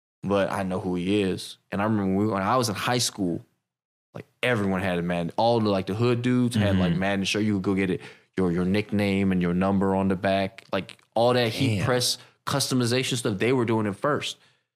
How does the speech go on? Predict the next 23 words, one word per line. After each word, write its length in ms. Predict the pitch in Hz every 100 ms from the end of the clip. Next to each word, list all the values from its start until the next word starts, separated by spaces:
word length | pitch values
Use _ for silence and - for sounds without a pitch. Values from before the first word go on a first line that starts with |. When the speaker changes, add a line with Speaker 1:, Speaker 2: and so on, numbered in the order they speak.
| _ _
Speaker 1:
That's, 120 | 110
like, 200 | 117 107
D 140 | - 151
C 280 | - 156 143
is, 120 | 104
like, 140 | 101
the 80 | 101
first 300 | - 120 -
place 100 | 110
with 80 | 98
the 80 | 95
vinyl 420 | 101 101 107 104
customization. 800 | 113 107 110 104 104 107 110 107
That's 220 | 107 -
where 80 | 98
it 40 |
really 200 | 104 101
becomes 340 | 95 101 95
popular. 540 | 92 117 123 120 73 - _ _ _ _
So 400 | - 123 120 110 - _ _ _ _ _ _ _ _ _
I 40 | 117
see 240 | - 143
Eddie, 380 | 113 117 120 120